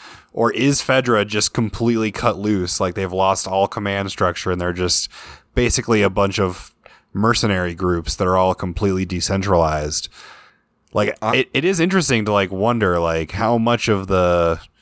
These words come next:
Speaker 1: like, is there a rich people compound somewhere where they're all hanging out and,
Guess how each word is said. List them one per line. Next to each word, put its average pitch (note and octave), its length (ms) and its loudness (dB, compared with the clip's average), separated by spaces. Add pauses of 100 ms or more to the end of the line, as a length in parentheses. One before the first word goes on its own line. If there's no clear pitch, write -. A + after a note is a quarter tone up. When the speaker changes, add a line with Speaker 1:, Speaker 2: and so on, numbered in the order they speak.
(200)
Speaker 1:
like, G2 180 -2
is C3+ 220 0
there B2+ 220 2
a G2+ 80 4
rich G#2+ 260 0
people F#2+ 300 -2
compound F2+ 640 -2
somewhere D#2+ 460 -2
where D#2+ 340 -2
they're F#2 200 0
all F2+ 400 0 (460)
hanging G#2+ 340 0
out G2 400 2
and, E2+ 540 -6